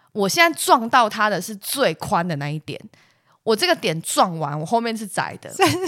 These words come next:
Speaker 2: 什么样子的误会，
Speaker 1: 这样你听得懂我意思吗？
Speaker 2: 让你这样子以为？
Speaker 1: 就有点像，有点像要穿 T 恤，有时候 T 恤那个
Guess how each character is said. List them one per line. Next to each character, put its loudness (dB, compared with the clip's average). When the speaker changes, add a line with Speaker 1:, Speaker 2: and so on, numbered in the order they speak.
Speaker 2:
什 0
么 0
样 4
子 -12
的 0
误 2
会， 2
Speaker 1:
这 6
样 6
你 4
听 4
得 2
懂 4
我 2
意 2
思 -4
吗？ -2
Speaker 2:
让 -4
你 -4
这 -2
样 -4
子 -8
以 -6
为？ -6
Speaker 1:
就 6
有 6
点 2
像， 0
有 6
点 4
像 0
要 2
穿 2
T -2
恤， -6
有 0
时 2
候 8
T 2
恤 2
那 -2
个 0